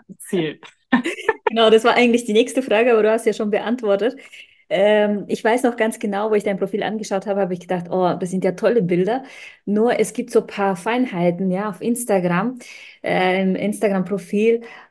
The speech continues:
Speaker 2: wo man besser gefunden wird, wo man schlechter gefunden wird. Und dann habe ich gesehen bei dir tatsächlich, dass du schlechter gefunden würdest oder bist gar nicht. Dann dachte ich, „Nee, das kann, das kann ich nicht.“ Dann habe ich gedacht, „Okay, ich, äh, gebe mal ein paar Tipps ungefragt“, ja.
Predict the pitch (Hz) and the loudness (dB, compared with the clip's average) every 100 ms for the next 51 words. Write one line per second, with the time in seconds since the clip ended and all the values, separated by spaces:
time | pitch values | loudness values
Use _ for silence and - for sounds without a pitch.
0 | - 175 185 202 196 185 170 - 240 233 | -8 0 2 4 4 4 2 2 2 2
1 | 233 220 208 208 185 185 180 - 190 - | 0 -4 -4 -6 -4 -4 -2 2 0 2
2 | 190 170 170 160 156 156 175 185 190 196 | -2 0 -4 -4 -4 -2 -2 0 0 0
3 | 180 202 175 190 214 196 185 175 196 196 | -2 -6 2 4 6 4 0 2 2 0
4 | 190 196 196 196 202 185 175 170 - 185 | -4 -2 0 -2 -2 -6 -6 -8 -2 -2
5 | 190 185 175 185 214 - 180 170 175 175 | 0 -2 -2 -2 -4 -2 -2 -2 -2 2
6 | 196 233 320 214 185 170 170 - 151 160 | 4 4 2 0 -2 -2 -6 -4 -4 0
7 | 247 - - - - - - 185 180 160 | 0 0 -8 -20 -20 -20 -6 -2 0 -2
8 | - 175 160 151 151 - 160 165 151 165 | -8 -10 -6 -6 -6 -8 -8 -6 -6 -8
9 | - 175 175 170 147 170 160 160 170 175 | -6 0 0 -2 -6 -6 -6 -8 -8 -8
10 | 165 240 254 262 196 190 165 175 180 180 | -8 -10 -2 2 2 0 -2 2 2 0
11 | - 190 175 185 180 254 247 - 226 247 | -2 -2 -2 -2 -2 -4 -4 0 2 0
12 | - 240 330 - 185 208 | -4 -6 -6 -4 -2 -2